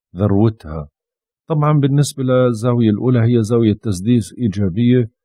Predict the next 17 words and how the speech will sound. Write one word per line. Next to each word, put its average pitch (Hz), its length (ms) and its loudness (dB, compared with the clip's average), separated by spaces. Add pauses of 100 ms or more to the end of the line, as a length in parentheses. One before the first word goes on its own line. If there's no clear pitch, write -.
(260)
راح 101 200 -4
تكون 110 380 0
بين 110 180 2
القمر 104 480 -2
وبين 92 360 0
زحل، 107 560 -4
وهاي 107 320 -2
راح 104 220 -8
تكون 110 280 -4
الساعة 101 320 -4
أحداش 95 440 -8
وخمسة 110 380 -6
وخمسين 98 540 -6
دقيقة 98 520 -8
ظهرًا 101 340 -4
من 101 420 0
ظهر 101 340 0